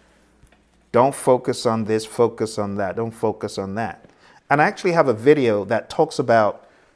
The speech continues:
things you shouldn't be reading for your P M P exam in the interest of time, okay? I would say if you're gonna read anything in the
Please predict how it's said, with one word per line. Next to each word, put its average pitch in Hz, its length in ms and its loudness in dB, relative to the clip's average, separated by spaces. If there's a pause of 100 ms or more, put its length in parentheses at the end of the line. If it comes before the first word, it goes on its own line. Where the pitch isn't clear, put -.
(100)
things 156 440 2
you 123 80 -4
shouldn't 160 400 -2
be 117 120 -4
reading 113 600 -4
for - 240 -2
your 120 120 0
P 120 240 -6
M 107 120 -6
P 107 160 -10
exam 98 520 -10 (260)
in 104 100 -10
the 104 160 -6
interest 104 480 -10
of 95 140 -12
time, 87 360 -14 (560)
okay? 135 560 0 (380)
I 117 120 0
would 113 160 -4
say 135 440 2
if 117 160 -8
you're 117 120 0
gonna 139 260 0
read 127 560 -4
anything 135 500 -4
in 117 140 -4
the 110 300 -8